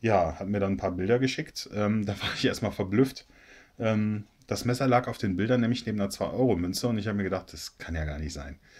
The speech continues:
Äh, da muss, da ist irgendwas, äh, das kann nicht stimmen.“ Und, äh, ja, <laughs> es stimmte aber doch. Und der Preis war dann so verlockend, ähm,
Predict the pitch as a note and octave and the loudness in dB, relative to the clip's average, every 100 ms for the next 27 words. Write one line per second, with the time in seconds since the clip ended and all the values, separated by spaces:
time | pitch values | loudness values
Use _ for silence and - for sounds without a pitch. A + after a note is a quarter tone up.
0 | - - _ G#2 F#2+ F#2+ G2 - F#2 G2+ | -20 -20 _ 0 0 0 -2 -2 2 2
1 | F#2 E2 - G2+ F#2+ F#2+ F#2+ F2+ - F2 | 0 -6 -6 -2 -2 -2 -4 -6 -10 -8
2 | F#2 F#2 F2 - - G2 - A2 G2+ - | -8 -6 -8 -10 -8 -8 -4 0 0 0
3 | - E2 D#2 - _ _ _ _ _ _ | -2 -4 -6 -12 _ _ _ _ _ _
4 | _ - - G#2+ G#2+ G#2+ G#2 G2 G#2+ G#2+ | _ -20 -6 -2 0 -2 -4 -2 0 0
5 | G#2+ G2+ - B2 B2 - - - C3+ C#3+ | -2 -8 0 2 2 0 -2 4 4 4
6 | - D#2+ D#2 F#2+ - - - - - - | 0 0 -2 -4 -6 -10 -20 -20 -16 -4
7 | G2+ F2 G#2 A#2+ - G2+ F2+ G2+ - G#2+ | -2 0 2 2 2 2 2 0 0 0
8 | G2+ G#2 A2+ G#2 - F#2 F#2+ F#2+ F#2+ F#2 | 0 0 -4 -4 -8 -4 -2 -2 -4 -6